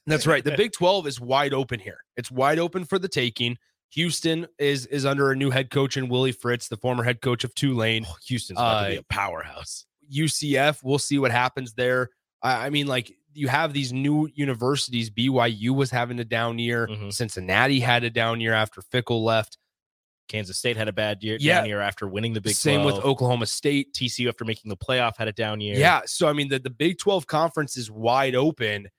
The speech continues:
Speaker 2: and now it doesn't feel so immature and, and irrational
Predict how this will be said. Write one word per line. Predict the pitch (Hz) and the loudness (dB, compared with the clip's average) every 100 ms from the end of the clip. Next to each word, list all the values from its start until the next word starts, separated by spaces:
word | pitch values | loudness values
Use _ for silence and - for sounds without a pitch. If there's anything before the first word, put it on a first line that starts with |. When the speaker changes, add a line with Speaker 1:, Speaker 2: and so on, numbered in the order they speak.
| _ _ - | _ _ -2
Speaker 2:
and | 135 | 0
now | 127 180 226 | 2 2 2
it | 151 | 0
doesn't | 180 160 - _ | -2 -2 -8 _
feel | 165 165 147 | 0 2 2
so | - - 160 156 156 147 120 _ _ _ _ 156 | -2 -4 0 2 2 0 -2 _ _ _ _ -2
immature | 165 160 - - 151 156 156 - | 0 -2 -2 0 2 2 -2 -2
and, | 135 127 113 127 | 0 0 -2 -6
and | 123 135 | -4 -2
irrational | 120 110 123 160 - 143 120 104 104 | -2 0 0 0 0 0 0 0 -2